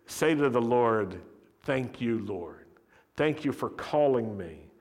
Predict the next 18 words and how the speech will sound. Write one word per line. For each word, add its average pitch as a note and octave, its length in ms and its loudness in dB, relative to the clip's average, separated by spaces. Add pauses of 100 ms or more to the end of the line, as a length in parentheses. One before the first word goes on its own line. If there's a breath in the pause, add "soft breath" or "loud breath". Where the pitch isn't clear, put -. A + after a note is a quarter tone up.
(360 loud breath)
Thank D3+ 260 0
you C#3 80 -2
for B2+ 260 -2
including A#2 1160 0
me. D#2+ 400 -14 (560 loud breath)
And A#2 160 0
I B2+ 220 2
want B2+ 300 0
to A2+ 100 -2
do A2+ 320 -2
your A#2 220 2
will. G2 500 -4 (400 loud breath)
Use A2+ 580 -2
me G#2+ 640 -6 (400 soft breath)
in G2+ 160 -4
this G2 240 -8
world F#2+ 320 -6
too." - 260 -8